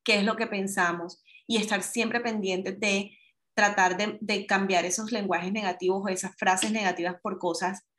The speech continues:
positivas. Y para las nuevas que nos están escuchando, van a escuchar los episodios ante-, anteriores. <laughs> Porque siempre como que hacemos ese énfasis, porque de verdad que es importante que nosotros mismos nos demos cuenta de cuáles son esas cosas que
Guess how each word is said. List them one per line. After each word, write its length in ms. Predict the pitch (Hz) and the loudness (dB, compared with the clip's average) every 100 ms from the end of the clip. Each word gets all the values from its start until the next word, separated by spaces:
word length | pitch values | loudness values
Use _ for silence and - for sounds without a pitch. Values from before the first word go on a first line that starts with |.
| _ | _
positivas. 760 | - 208 202 190 226 196 - - _ - | 0 0 0 0 0 0 -4 -12 _ -4
Y 120 | 240 | 2
para 180 | 226 226 | 6 6
las 200 | 208 208 | 6 6
nuevas 360 | 233 214 226 | 6 6 4
que 80 | 269 | 2
nos 100 | 285 | -2
están 200 | - 247 | 0 0
escuchando, 520 | 254 320 240 233 294 | 0 0 0 0 -2
van 120 | - 151 | -2 -2
a 60 | 196 | -2
escuchar 320 | 202 233 190 | -4 -4 -2
los 80 | 226 | -2
episodios 400 | 240 196 175 185 | -4 -6 -6 -4
ante-, 260 | 214 196 - | -4 -8 -6
anteriores. 440 | 196 196 185 185 - - - | -2 2 2 0 -4 -16 -16
<laughs> 1400 | - 262 - 247 - - - - - - - - _ - | -10 -10 -8 -12 -12 -14 -6 -4 -6 -10 -16 -16 _ -2
Porque 540 | 226 233 233 233 214 | 4 4 4 2 2
siempre 460 | - 254 220 214 233 | 0 0 2 2 -2
como 180 | 269 269 | -2 0
que 80 | |
hacemos 320 | 226 208 190 220 | -2 -2 -4 -4
ese 240 | 233 233 | -2 -2
énfasis, 400 | 226 226 254 262 | -2 -2 -4 -2
porque 240 | 247 240 208 | -6 -2 0
de 120 | 190 | 0
verdad 280 | 185 175 160 | 0 -2 -4
que 80 | 196 | -4
es 60 | |
importante 540 | 226 233 202 180 165 175 | -4 -4 -4 -4 -4 -2
que 240 | 220 202 _ _ - | -2 -2 _ _ -2
nosotros 480 | 214 214 208 196 208 | 2 2 0 0 0
mismos 260 | 220 233 | 2 2
nos 100 | 247 | 0
demos 280 | 196 185 - | 0 -2 -6
cuenta 400 | 214 196 185 208 | -2 -2 2 2
de 120 | 220 | 2
cuáles 300 | 208 170 175 | 2 0 0
son 140 | 196 190 | -4 -6
esas 220 | 208 196 | -8 -6
cosas 280 | 202 208 208 | -6 -6 -6
que 280 | - 208 - | -2 -2 -4